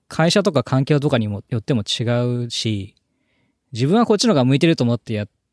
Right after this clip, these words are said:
てたとしても、実はそうじゃない、なんかつまんないなと思ってやってる仕事の方が、周りにとっては価値が大きかったりとかっていうこともあるんですよね。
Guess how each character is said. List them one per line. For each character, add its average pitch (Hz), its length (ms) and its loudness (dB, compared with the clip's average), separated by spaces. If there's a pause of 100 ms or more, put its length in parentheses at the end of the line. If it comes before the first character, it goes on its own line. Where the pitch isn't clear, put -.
(260)
て 151 120 0
た 143 120 0
と 110 100 -2
し - 80 -2
て 120 80 -2
も、 104 340 -4
実 120 240 -2
は 117 240 0 (840)
そ - 160 0
う 156 60 4
じ 117 60 0
ゃ 107 40 0
な 117 120 0
い、 104 220 -8
な 127 60 -2
ん - 20 -8
か 104 100 -10
つ - 140 -4
ま 170 80 4
ん 190 60 2
な 160 80 4
い 131 40 4
な 135 140 4
と 123 80 -2
思 120 100 0
っ 110 40 -6
て - 100 -6
や 110 60 -2
っ - 40 -6
て 120 80 -6
る 113 60 -2
仕 135 100 0
事 123 180 -2
の 123 100 0
方 120 160 0
が、 101 280 -8 (580)
周 135 220 4
り 160 80 4
に 156 100 2
と 151 100 0
っ - 40 -4
て 127 100 -4
は 107 80 -2
価 131 120 -2
値 - 120 -6
が 101 80 -4
大 113 80 -2
き - 60 -10
か 110 120 -2
っ 101 40 -6
た - 80 -10
り 98 80 -8
と 101 80 -10
か 95 80 -10
っ - 20 -10
て - 140 -12
い - 20 -8
う - 20 -14
こ 127 100 -4
と 117 80 -8
も 98 60 -4
あ 110 40 -4
る 117 60 -4
ん 98 60 -8
で 92 40 -12
す - 100 -12
よ 101 80 -12
ね。 120 140 -14